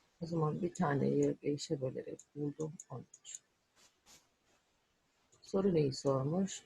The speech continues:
X eksi y'yi sormuş. Kırk beşten on üç çıkarırsam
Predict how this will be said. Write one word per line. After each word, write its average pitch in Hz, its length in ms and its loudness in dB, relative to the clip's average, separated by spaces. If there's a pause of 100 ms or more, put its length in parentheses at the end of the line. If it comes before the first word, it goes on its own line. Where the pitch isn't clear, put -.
(180)
X - 280 -10
eksi 151 320 -4
y'yi 151 300 0
sormuş. 135 680 -4 (600)
Kırk - 300 -4
beşten 135 520 0 (720)
on 160 160 2
üç 139 240 -6
çıkarırsam - 760 -8